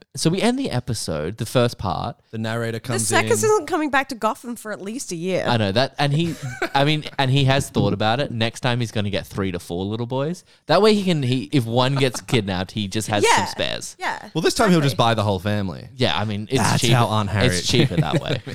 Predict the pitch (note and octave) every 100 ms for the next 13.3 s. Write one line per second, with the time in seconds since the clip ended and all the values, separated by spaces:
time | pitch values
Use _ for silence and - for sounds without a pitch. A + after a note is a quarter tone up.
0 | - - - - D#3 E3 G2+ G#2 B2+ C3
1 | B2+ B2+ C#3+ A#2+ A#2+ B2 A#2 A2 B2 A2
2 | - A2+ G#2+ G#2 - E3 E3 D#3+ C#3+ -
3 | D3 C#3+ - B2+ A#2+ B2 B2 A#2 G#2+ F2+
4 | F2+ A2 - - _ _ _ _ _ D3
5 | C#3+ D3 C#3+ C3+ - C3+ A#2 A#2 A2+ G#2+
6 | G2+ - A#2 A2+ A2 A2+ - A#2+ A#2 A2+
7 | A#2 G2+ F#2+ F#2+ - _ _ _ A2 F#2
8 | F#2+ F2 - - - A2 F#2+ F2+ - -
9 | - D#2+ - - _ - D#3+ G3 G3 -
10 | D3 C#3+ A#2+ A2+ G#2 F2+ F2 - F2+ F2
11 | C3+ E3 F#3+ F#3 F3+ A#2+ G#2+ - F2+ F2+
12 | F2+ - G#2 G#2+ B2+ B2+ A2+ G2+ G2 F2+
13 | G2+ F2 D3+